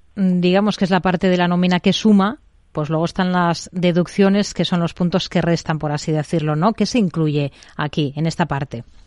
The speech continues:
Speaker 1: En la parte que resta, quiere decir.
Speaker 2: Sí.
Speaker 1: Sí, bueno, en la parte que resta tenemos todas las deducciones de cotizaciones a la Seguridad Social, eh, por ejemplo, el salario mínimo en mil ochenta euros, lo tenemos en catorce pagas. El resto de la, de la Unión Europea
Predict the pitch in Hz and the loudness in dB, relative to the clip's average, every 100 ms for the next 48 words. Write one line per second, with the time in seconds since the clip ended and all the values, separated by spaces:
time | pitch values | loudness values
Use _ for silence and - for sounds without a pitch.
0 | - - - - - - 98 107 120 120 | -20 -20 -20 -20 -12 -2 -2 2 2 2
1 | 104 - 117 - 80 - 92 85 - 87 | 2 2 0 -2 -8 -2 0 0 -2 -6
2 | - - - 202 135 - - - - - | -8 -18 0 0 0 -10 -20 -20 -20 -20
3 | - - - - 123 73 64 65 - - | -20 -20 -20 -2 0 0 -2 -2 -2 -4
4 | - 131 - 214 135 113 98 98 85 78 | -4 -4 -2 0 0 0 2 2 0 -4
5 | - - 113 110 110 107 107 101 98 110 | -12 -2 2 4 4 4 2 0 -2 -2
6 | 107 101 92 92 - 92 104 92 90 85 | 0 -2 -4 -6 -6 -6 -4 -4 -2 -2
7 | - 95 98 - 113 - 220 _ - - | 0 0 0 -2 -4 -4 -4 _ -20 -20
8 | - - 87 82 78 - 80 73 71 76 | -20 -6 -2 0 0 -4 -6 -6 -6 -2
9 | 71 71 76 85 82 80 73 82 78 - | -2 -2 -4 -4 -2 -4 -4 -6 -6 -8
10 | 78 76 78 85 107 123 113 78 80 85 | -6 -2 0 2 2 0 -2 -4 -4 -4
11 | 80 73 69 69 - - 64 - - 76 | -6 -6 -4 -4 -6 -6 -6 -10 -10 -4
12 | 104 - 120 101 87 82 85 87 85 90 | -4 0 2 4 4 2 0 0 0 0
13 | 85 85 80 92 98 | -2 -4 -2 -2 -2